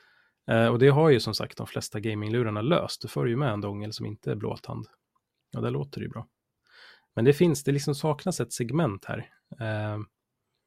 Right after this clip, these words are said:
bra lurar som har blåtand, eh, som du också kan köra med någon egen dongel. Ja, jag vet inte.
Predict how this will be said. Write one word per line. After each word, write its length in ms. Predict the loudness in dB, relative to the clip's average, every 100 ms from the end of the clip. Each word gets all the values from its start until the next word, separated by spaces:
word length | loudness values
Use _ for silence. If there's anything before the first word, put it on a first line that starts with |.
| _ _ _ _ _ _ -20
bra 640 | -14 -4 4 6 8 6 2 -6 -12 -10
lurar 640 | -6 0 2 2 2 0 -2
som 380 | -4 -4 -4 -4
har 320 | 2 4 4
blåtand, 680 | 2 -4 -4 -4 -4 -6 -10 -16 _ _ -10
eh, 300 | -6 -6 -6 -10 -14 _ _ _ _ _ _ _ _ -14
som 460 | -8 -8 -8 -8
du 100 | -4
också 360 | -2 -4 -4 -4
kan 200 | -2 -2
köra 460 | -2 -2 -2 -4 -8 _ _ _ -10
med 140 | -6
någon 120 | -4
egen 320 | -2 -2 -2 -2
dongel. 440 | -4 -6 -6 -8 -14 _ _ _ _ _ _ _ _ _ _ _ _ _
Ja, 160 | -10 -10 _ _ -4
jag 100 | -2
vet 160 | -2
inte. 200 | -6 -12